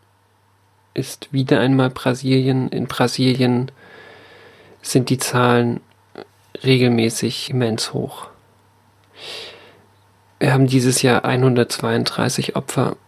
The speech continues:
von denen wir wissen, aus Brasilien. Und natürlich besteht auch hier der Großteil der Opfer aus schwarzen Transweiblichkeiten und Transweiblichkeiten of Color. Und auch hier ist es wenig überraschend,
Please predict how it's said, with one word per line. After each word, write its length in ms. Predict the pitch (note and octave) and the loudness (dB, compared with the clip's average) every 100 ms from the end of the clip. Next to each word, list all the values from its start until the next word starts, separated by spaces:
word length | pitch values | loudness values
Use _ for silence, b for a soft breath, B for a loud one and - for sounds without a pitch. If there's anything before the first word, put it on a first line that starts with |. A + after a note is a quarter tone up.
| _ _ _ - | _ _ _ -18
von 220 | - B2+ | -2 0
denen 200 | B2 A#2+ | 2 2
wir 140 | A#2 A2+ | 2 0
wissen, 260 | A#2 - | 0 0
aus 180 | - - | 0 -2
Brasilien. 720 | - B2+ C3 B2 A#2+ A#2 B2+ C3 _ _ _ _ _ _ _ _ b b b b b b b b b - | -2 -2 0 0 0 0 -2 -8 _ _ _ _ _ _ _ _ b b b b b b b b b 2
Und 80 | |
natürlich 420 | B2+ A#2+ C3+ A#2+ - | 4 4 2 2 -2
besteht 320 | - B2+ B2 | 2 2 2
auch 80 | A#2 | 2
hier 160 | B2+ | 2
der 120 | A#2 | 2
Großteil 520 | - - A#2 - A#2+ A#2+ | -2 -2 -2 -2 -2 0
der 140 | B2 | -2
Opfer 340 | - - - | -4 -4 -4
aus 320 | B2 A#2+ - - | -4 -4 -6 -6
schwarzen 540 | - - A2+ - - - | -4 0 0 0 -4 -2
Transweiblichkeiten 1120 | A#2+ A#2+ - A#2 A2+ B2+ - A#2+ A2 - - | -2 -2 0 -2 -2 -6 -4 -2 -2 -4 -6
und 160 | G2 | -6
Transweiblichkeiten 960 | - A#2+ A2+ - A2 C3+ - B2 A#2 G#2 | -4 -2 -2 -2 -4 -6 -4 -2 -2 -2
of 160 | - - | -4 -6
Color. 340 | B2+ A#2+ C3 _ _ _ _ - | -4 -4 -8 _ _ _ _ -6
Und 220 | D3 C#3 | 0 2
auch 120 | B2+ | 0
hier 460 | - - C3 A#2+ - _ _ _ | -2 4 4 4 0 _ _ _
ist 180 | - C#3 | -4 0
es 200 | C3 - | 0 4
wenig 300 | B2 B2 - | 4 4 0
überraschend, 720 | B2+ A#2 A#2 A2+ C3 A#2+ - | -2 0 0 -2 -2 -4 -6